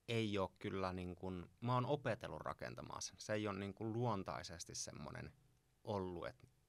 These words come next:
niin kun elämä on siistiä, vaan mun sisäinen puhe on ehkä enemmän ollut, että elämä on kärsimystä. <laughs> Joku tämmönen.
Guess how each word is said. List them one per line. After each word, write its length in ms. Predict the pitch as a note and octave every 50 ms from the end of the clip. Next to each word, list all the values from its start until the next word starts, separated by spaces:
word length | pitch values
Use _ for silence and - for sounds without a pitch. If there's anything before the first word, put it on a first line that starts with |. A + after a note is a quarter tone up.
| _ _ _ _ _ -
niin 140 | G2 E2+ E2
kun 160 | - - E2
elämä 280 | F#2 F2+ E2 E2 B1+ -
on 80 | F#2+
siistiä, 640 | - - - - B1 - - - - - A2+ A2 G2+ F#2+ -
vaan 140 | F#2+ F#2
mun 120 | F#2+ G2 G2
sisäinen 400 | - G#2+ F#2+ G#2 G2+ F#2 F2+ E2+
puhe 220 | - F2+ F2 F2+
on 140 | E2+ E2 D#2+
ehkä 200 | E2 - - F2+
enemmän 260 | F2+ F2+ E2+ E2+ E2
ollut, 140 | D2+ E2 F2
että 140 | - - F2
elämä 140 | E2+ F2+ D#2+
on 60 | - -
kärsimystä. 640 | - D#2+ D#2 D#2 - - D2+ D2+ - - - - - - - - - - -
<laughs> 300 | - - - - - -
Joku 200 | - F2+ - F#2
tämmönen. 520 | - B2 C3+ D3 B2 G#2 F#2+ F#2 F2+ F#2